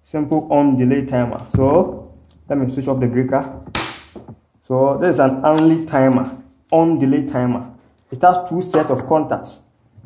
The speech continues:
This, this side is a normal relay contact. It's like a relay. As soon as the timer energizes, it changes state.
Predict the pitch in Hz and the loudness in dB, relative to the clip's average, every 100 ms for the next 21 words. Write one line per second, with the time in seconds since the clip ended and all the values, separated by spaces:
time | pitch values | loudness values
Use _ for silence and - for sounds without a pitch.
0 | - 147 160 - 151 147 127 127 - - | -12 -8 -8 -8 -2 2 2 0 -10 -10
1 | 127 127 131 156 160 160 139 143 135 131 | -2 0 2 2 4 4 4 2 2 0
2 | 127 120 - 143 127 127 127 131 151 131 | -2 -2 -8 -8 0 0 2 2 2 2
3 | 120 135 123 196 175 131 143 160 165 - | 0 -4 0 2 2 0 0 2 0 2
4 | 156 147 143 135 131 - - 170 165 127 | 2 4 4 4 0 -4 -2 0 2 2
5 | - 131 - | 0 -4 -4